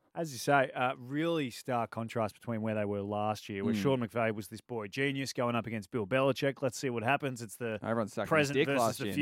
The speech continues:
Speaker 2: Now,
Speaker 1: future.
Speaker 2: now no one wants to borrow him.
Speaker 1: No, no one speaks about him. And
Speaker 2: No.
Speaker 1: I feel like it's under the table a little bit right now. But
Speaker 2: Tony Romo of
Speaker 1: i-,
Speaker 2: coaching.
Speaker 1: if they <laughs> lose another couple of games, I think that people are gonna be starting, starting to ask a couple of
Speaker 2: Oh, no.
Speaker 1: questions.
Speaker 2: No, no, no.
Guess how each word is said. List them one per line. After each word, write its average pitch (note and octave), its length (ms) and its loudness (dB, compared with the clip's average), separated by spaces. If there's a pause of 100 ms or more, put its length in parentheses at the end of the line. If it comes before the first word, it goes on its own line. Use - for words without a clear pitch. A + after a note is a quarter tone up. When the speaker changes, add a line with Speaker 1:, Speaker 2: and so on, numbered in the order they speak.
Speaker 2:
Now, B2+ 40 2
Speaker 1:
future. B2+ 260 4
Speaker 2:
now A#2 120 -2
no A#2 100 0
one G#2+ 60 0
wants G#2+ 160 -4
to - 20 -18
borrow A2+ 300 4
him. F#2+ 160 -4
Speaker 1:
No, E3+ 140 -2
no G#3+ 160 0
one D#3+ 100 0
speaks - 420 0
about F3+ 280 6
him. A2 120 -6
And F#2+ 240 -4
Speaker 2:
No. - 120 2
Speaker 1:
I F#3 220 -2
feel D4+ 220 0
like A#3+ 160 6
it's - 160 -4
under G#3 220 0
the D3+ 80 2
table F#3 440 2
a A3 60 2
little A#3 140 4
bit A#3 140 2
right G#3+ 200 4
now. G#3+ 220 0
But F#3 160 4
Speaker 2:
Tony D3+ 180 4
Romo E3 380 4
of C#3 60 2
Speaker 1:
i-, - 40 -12
Speaker 2:
coaching. - 420 2
Speaker 1:
if C#3+ 180 0
they E3+ 240 8
<laughs> A3 260 10
lose A3 240 8 (400)
another G3 260 8
couple G#3 300 6
of D3 80 4
games, D3+ 440 6
I F#3+ 220 -2
think E4+ 220 -6
that D#4+ 100 2 (140)
people A3 160 -2
are - 20 -4
gonna F#3 100 -6
be E3+ 60 -8
starting, E3+ 440 -6 (160)
starting A#3+ 260 -4
to A#3 60 4
ask A#3 180 2
a F#3 80 -12
couple G3 220 2
of - 60 4
Speaker 2:
Oh, C3 40 4
no. C3+ 60 8
Speaker 1:
questions. A#2+ 520 2
Speaker 2:
No, A2+ 120 -2
no, F#2 100 -8
no. - 60 -18